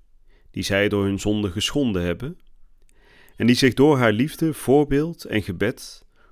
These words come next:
voor hun bekering inspant. Eén. Hoe wordt dit sacrament genoemd? Het wordt sacrament van bekering genoemd, omdat het op een sacramentele wijze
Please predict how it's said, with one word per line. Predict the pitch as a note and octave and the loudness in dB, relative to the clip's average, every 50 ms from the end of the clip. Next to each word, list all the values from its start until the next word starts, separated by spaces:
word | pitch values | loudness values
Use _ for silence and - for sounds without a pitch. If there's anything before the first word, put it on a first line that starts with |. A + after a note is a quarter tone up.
| _ - | _ -20
voor | - - - A2 G#2+ F#2 | -6 0 2 4 4 4
hun | G2+ G2 F#2+ | 2 0 -2
bekering | F#2 F#2 - - F#2+ F2+ F2+ F#2+ G2+ G#2+ - | -2 -4 -4 -2 -2 -2 -2 -4 -6 -4 -2
inspant. | B2+ B2 G#2+ - - - E2+ D#2 F2 - - - - - _ _ _ _ _ _ _ - _ - _ _ - - - _ _ _ _ - - - - - - _ - - - - - - - - - - _ _ _ _ - - - | -2 -2 -2 -4 -8 -8 -10 -10 -10 -14 -18 -20 -20 -20 _ _ _ _ _ _ _ -20 _ -20 _ _ -20 -20 -20 _ _ _ _ -20 -20 -20 -20 -20 -20 _ -20 -20 -20 -20 -20 -20 -20 -20 -20 -20 _ _ _ _ -20 -14 -6
Eén. | - G#2+ F#2+ F2+ E2 D#2 E2 D#2+ - - _ _ - - _ _ - - _ _ - - - - - - _ - - - - - - - - _ _ | -4 -4 -4 -4 -6 -10 -14 -18 -20 -20 _ _ -20 -20 _ _ -20 -20 _ _ -20 -20 -20 -20 -20 -20 _ -20 -20 -20 -20 -20 -20 -20 -20 _ _
Hoe | - C3+ C#3 B2+ | 0 0 2 4
wordt | C#3 D#3+ D3+ C#3 - - | 2 2 2 -2 -6 0
dit | - B2+ A#2 - | 0 0 2 2
sacrament | - A#2+ A2+ - A2+ G#2 G2+ G2+ F2+ - | 0 -2 0 0 0 0 0 -2 -2 -4
genoemd? | - G2 G2 G2 F2 D#2+ E2 - - - - - _ _ _ - - _ - - - - - _ _ - _ _ _ _ _ _ - - - - - - - - - - - - - - - - - - - - - | -6 -6 -6 -4 -6 -6 -10 -14 -20 -20 -20 -20 _ _ _ -20 -20 _ -20 -20 -20 -20 -20 _ _ -20 _ _ _ _ _ _ -20 -20 -20 -20 -20 -20 -20 -20 -20 -20 -20 -20 -20 -20 -20 -20 -20 -20 -20 -16 -6
Het | - A#2 - | -4 -2 0
wordt | A2 A2 G#2 - - | 2 0 0 0 -4
sacrament | - - - A2+ G2+ - G#2 G2+ G2+ G2+ G2 - | -6 -2 -2 -2 -2 -2 -2 -2 -2 -2 -2 -4
van | - G#2 G2+ | -6 -4 -4
bekering | G#2 G#2 - - C#3 A#2+ F#2 F2+ F2+ D#2+ | -4 -2 0 2 2 4 2 2 -4 -6
genoemd, | - F#2 E2+ E2 D#2+ E2 D#2+ - - - - - - - _ _ _ _ - - _ _ _ _ _ _ _ - - - _ _ | -6 -8 -8 -8 -8 -10 -14 -16 -20 -20 -20 -20 -20 -20 _ _ _ _ -20 -20 _ _ _ _ _ _ _ -20 -20 -20 _ _
omdat | - G#2 G#2 A2 G#2+ | -4 0 2 2 2
het | A2 - | 2 2
op | A#2+ G#2 - | 0 0 0
een | G#2+ G#2 | -2 -2
sacramentele | - - A#2 A2+ - A2 A2 G#2+ G#2 F#2+ - B2 C3+ C#3 A#2+ G#2 F#2 | 0 -2 -2 -2 0 0 0 0 0 0 -2 -2 0 0 0 0 0
wijze | E2+ F2 E2+ F2+ G2 F#2+ - B2 C#3 D#3+ D#3 | 0 0 0 -2 -2 -4 -6 -8 -10 -10 -12